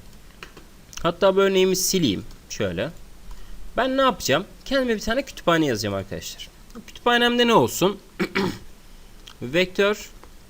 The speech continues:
linked list C P P diyorum bakın buraya. Aynı şekilde bunun neyini oluşturmam gerekiyor? Header dosyasını da oluşturmam gerekiyor. Vektör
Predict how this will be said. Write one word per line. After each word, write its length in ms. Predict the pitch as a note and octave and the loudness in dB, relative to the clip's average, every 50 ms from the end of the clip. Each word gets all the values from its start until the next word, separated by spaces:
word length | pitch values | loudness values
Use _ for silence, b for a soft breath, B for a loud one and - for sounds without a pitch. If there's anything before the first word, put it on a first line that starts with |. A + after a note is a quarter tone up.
| - - - - - - - - - - - - - - - | -20 -20 -20 -20 -20 -20 -20 -20 -20 -20 -20 -20 -20 -14 -8
linked 560 | B2+ B2+ C#3 D#3 F3 F#3+ A3 G3+ - E3 E3+ - - - - - - - - - - - - - - - - A2 | -4 -2 0 4 4 4 2 2 -2 -4 -6 -6 -8 -20 -20 -20 -20 -20 -20 -18 -18 -18 -18 -20 -20 -18 -12 -8
list 540 | A#2 B2+ C#3+ E3+ G3+ G3+ - - - - - - - | -4 0 2 2 2 2 0 -6 -12 -16 -18 -14 -10
C 260 | - - - D#3 C#3+ | -8 -4 -2 -2 -2
P 160 | C#3+ - D#3+ | -2 -2 -6
P 200 | D#3 - G#3 G#3 | -4 -2 -4 -4
diyorum 340 | G3 G#3 E3+ A#2 G#2+ G2+ F#2+ | 0 0 0 0 0 -2 -6
bakın 240 | F#2 - - G2 E2+ | -6 -8 -8 -8 -6
buraya. 320 | E2+ F2 F2 F#2 A#2 D#3+ F3 - - - - - - - - - - - - - - - - - - - - - - - - - - - - - - - - - - - - - - - - - - - - - - - - - - - - - - - - - - - - - - - - - - - - - - - - - - - - - - - - - - - - - - B B B B B B B B B B | -4 -2 -2 -2 -2 -4 -6 -12 -18 -18 -18 -18 -18 -18 -18 -20 -20 -20 -20 -20 -20 -20 -20 -20 -20 -20 -20 -20 -20 -20 -20 -20 -20 -20 -20 -20 -20 -20 -20 -20 -20 -18 -18 -18 -16 -16 -18 -18 -18 -18 -18 -20 -20 -20 -20 -18 -18 -18 -18 -18 -18 -16 -16 -16 -16 -16 -16 -14 -14 -16 -16 -18 -18 -18 -16 -16 -12 -12 -12 -12 -10 -12 -12 -12 -14 -16 -16 -16 -16 -16 -16 -16 -18 B B B B B B B B B B
Aynı 280 | - A3 C4+ D4 D4+ C#4 | 0 2 2 2 2 2
şekilde 500 | - F#3+ C#3+ - A#2 A2 B2 F3+ F#3 D#3 | 2 0 0 0 -2 0 0 0 2 2
bunun 280 | D#3+ F#3+ A3 A3+ G#3+ | 0 0 0 0 2
neyini 280 | F#3 F3 F3+ F#3+ A3+ A#3+ | 4 4 4 4 4 2
oluşturmam 540 | A#3+ A#3 G#3+ - - A3+ A3 A3 G#3+ G#3+ G#3+ | 0 0 -2 -6 -4 -2 0 0 0 2 2
gerekiyor? 480 | G#3+ G#3 G3+ G3+ - - A3+ A#3+ A#3+ | 4 4 4 2 2 2 2 2 2
Header 360 | E3+ E3+ G3+ G#3 G3+ G3 F#3 | 0 0 0 2 2 2 0
dosyasını 480 | F#3 F#3 E3+ - E3+ D#3 - E3 D#3 C#3+ | 2 0 0 0 -2 -2 0 0 2 2
da 40 | B2 | 2
oluşturmam 540 | A2 G#2 G#2+ - - G#2 G#2 G2+ G2 F#2+ F#2+ | 2 0 -2 -4 -8 -6 -6 -4 -4 -4 -4
gerekiyor. 460 | F#2+ F#2 F2+ - - F2+ F2 F#2 G#2+ | -4 -4 -4 -6 -6 -8 -6 -4 0
Vektör 500 | D3 F3 F3+ - - D#3+ D3+ D#3+ F3+ | 0 0 0 0 0 0 2 2 2